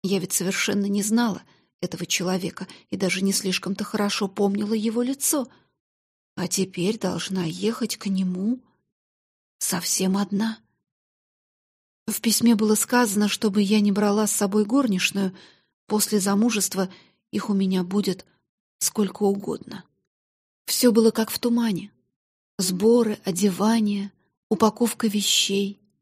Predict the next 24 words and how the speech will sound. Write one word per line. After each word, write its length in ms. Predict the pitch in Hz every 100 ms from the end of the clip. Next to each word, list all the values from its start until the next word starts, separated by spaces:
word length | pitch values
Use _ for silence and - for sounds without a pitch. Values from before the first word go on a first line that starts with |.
| _ _ _ _ -
Тетушка 580 | 247 254 226 - 240 -
ахала 400 | 240 254 247 190
и 100 | 185
причитала 720 | 185 180 - 202 - 226 233
из-за 380 | 220 220 202 208
этой 280 | 220 220 214
спешки, 640 | - - 220 - - 208 - -
а 160 | - 196
я... 380 | 190 240 285 254 _ _ _ _ _ _ _ _ _
я 240 | 202 214 226
и 100 | 214
вовсе 400 | 220 247 - 160
места 360 | 160 165 -
себе 300 | 175 190 185
не 120 | 170
находила, 640 | 190 185 190 190 214 202 190 _ _ _ _ -
меряя 400 | 208 208 190 185
шагами 480 | - 196 196 180 185
комнаты 520 | 214 202 190 185 196
нашего 380 | 196 - 190 196
особняка, 640 | - 190 190 196 233 233 - - _ _ _
который 420 | - 202 214 202
мне 200 | 190 202
предстояло 840 | 214 185 - - 196 185 196 185